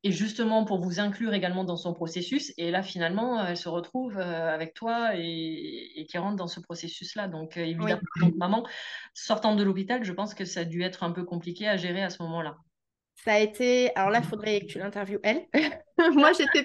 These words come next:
Speaker 2: petite. Je l'ai
Speaker 1: Non,
Speaker 2: pas
Speaker 1: je vais
Speaker 2: ressenti.
Speaker 1: je vais
Speaker 2: C'est ça
Speaker 1: rester
Speaker 2: qui est... Ouais. C'est ça qui est bien, c'est qu'on, peut-être on y reviendra de justement comment j'ai vécu avec.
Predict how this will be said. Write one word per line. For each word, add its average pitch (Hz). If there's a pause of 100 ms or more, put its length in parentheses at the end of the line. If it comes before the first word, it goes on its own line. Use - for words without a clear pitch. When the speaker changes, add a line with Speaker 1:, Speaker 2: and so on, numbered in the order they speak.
Speaker 2:
petite. 285 (540)
Je 233
l'ai 262
Speaker 1:
Non, 277
Speaker 2:
pas 320
Speaker 1:
je 339
vais -
Speaker 2:
ressenti. 311 (100)
Speaker 1:
je -
vais 185
Speaker 2:
C'est 233
ça 240
Speaker 1:
rester 254
Speaker 2:
qui 226
est... 220 (680)
Ouais. 226 (540)
C'est 226
ça 254
qui 262
est 254
bien, 269
c'est 247
qu'on, 214
peut-être 233
on 220
y 220
reviendra 220
de 208
justement 214
comment 208
j'ai 208
vécu 196
avec. 214